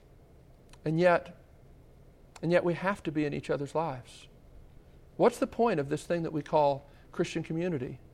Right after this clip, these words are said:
if we're not in each other's lives to remind each other of the gospel? Let's pray together. Lord, we thank you for your word. We thank you for this principle that you teach us. But Lord, help us.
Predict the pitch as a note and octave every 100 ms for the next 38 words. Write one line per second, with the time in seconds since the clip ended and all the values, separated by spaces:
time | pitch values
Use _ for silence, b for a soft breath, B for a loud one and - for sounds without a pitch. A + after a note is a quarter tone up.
0 | b b b b - C#3+ D3+ D#3 F#3 F3+
1 | D#3+ D#3+ C#3+ C3 E3+ F3 C3+ B2+ - C3+
2 | C3+ F3+ G3+ E3+ C#3 B2+ B2+ b b b
3 | C#3+ C#3 C3+ B2+ A#2 - B2 - - -
4 | - - - - C3+ - C#3+ A#2+ B2 B2
5 | - - - - - - - - - B
6 | B B B D#3 D3 D3+ E3 F#3 F#3+ F#3+
7 | - C#3 B2 C#3 E3 E3 C#3+ - D#3 F3+
8 | F#3+ E3+ D3 C3 B2 - - b b b
9 | b - A3+ A#3 - B2+ A#2 - C#3 C#3
10 | - G3 - A#2+ - C#3+ F3+ E3+ F3+ F#3
11 | C3 G#2 - -